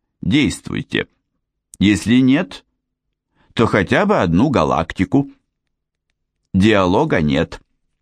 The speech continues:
Страница первая, панель вторая. Земля, какой её видно из космоса.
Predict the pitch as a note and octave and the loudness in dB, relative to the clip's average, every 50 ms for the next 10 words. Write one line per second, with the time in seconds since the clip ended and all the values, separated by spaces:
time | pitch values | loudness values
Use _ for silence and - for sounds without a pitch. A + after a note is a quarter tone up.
0 | _ _ _ _ _ _ _ _ _ _ _ _ _ _ _ - - - - A2+ | _ _ _ _ _ _ _ _ _ _ _ _ _ _ _ -18 -12 -4 -2 0
1 | A2 A2 A2+ A2 G2+ - - F2+ - - - - C3+ D#3 D3+ D3 D3 D3 D3 D3 | 2 2 2 2 0 0 0 0 0 0 0 0 0 0 0 0 -2 -2 0 0
2 | D3 D3 C#3+ _ _ _ _ _ _ _ _ _ _ _ _ - F2+ F2+ E2+ F2 | -2 -2 -4 _ _ _ _ _ _ _ _ _ _ _ _ -2 0 2 2 2
3 | G2+ A2 A2+ G#2+ - - - F#2 F2+ C#2+ G1+ G1+ G1+ G1+ - - _ _ _ _ | 2 0 -2 -6 -6 -2 0 0 0 0 -2 -2 -4 -4 -6 -8 _ _ _ _
4 | _ _ _ _ _ _ _ _ _ _ _ _ _ _ _ _ _ - D#2 E2 | _ _ _ _ _ _ _ _ _ _ _ _ _ _ _ _ _ -6 -4 -2
5 | E2+ G2+ G#2+ G#2+ G#2 G2 F#2 F2+ F2 F2+ F#2 F2+ - - E2+ D#2+ - - F#2 F#2+ | 0 2 2 4 4 2 2 2 0 0 -2 -2 -2 -2 -2 -2 0 0 2 2
6 | F2+ F2 F2 F2+ E2+ D#2 D#2+ F#2+ G2+ E2+ F#2 F#2 F2+ E2+ D#2+ - - - G1+ G1+ | 4 2 2 2 2 2 0 0 0 2 2 2 2 0 -2 -6 -8 -6 -6 -6
7 | - - - - - - - G1+ G1+ | -6 -6 -8 -8 -8 -8 -8 -8 -8